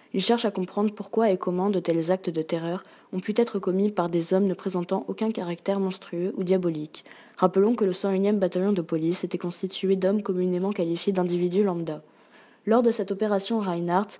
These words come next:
ces hommes ont participé à la mise à mort de plus de quatre-vingt-trois mille juifs. Pour mieux comprendre et interpréter les phénomènes psychiques qui ont pu intervenir lors de cet épisode tragique, nous nous attacherons à déterminer si la conscience morale est autonome.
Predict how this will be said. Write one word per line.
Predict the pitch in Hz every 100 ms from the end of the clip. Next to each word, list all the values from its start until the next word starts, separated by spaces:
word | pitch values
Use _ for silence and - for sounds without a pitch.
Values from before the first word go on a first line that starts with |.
| - -
ces | - 214
hommes | 226
ont | 240
participé | 208 196 196 190 185 226
à |
la | 185 175
mise | 196 190
à |
mort | 180 185 202
de | 185
plus | 175 196
de | 185
quatre-vingt-trois | 202 - 196 190 214
mille | 208 180
juifs. | 170 156 156 - - - -
Pour | 202
mieux | 233
comprendre | 262 220 - 214 208
et |
interpréter | 180 180 190 - 190 226
les | 185
phénomènes | 180 180 196 208
psychiques | - 190 208 208
qui | -
ont | 170
pu | -
intervenir | 208 185 175 175 180 196
lors | 190
de | 196 190
cet | 165
épisode | 185 185 185 208
tragique, | - 165 160 180 - - - - -
nous | 214
nous | 208
attacherons | 226 226 208 - 226 269 -
à | 190
déterminer | 196 202 208 202 208
si | 226 190
la | 180
conscience | 196 190 214 -
morale | 185 190 220
est | 180
autonome. | 190 180 160 151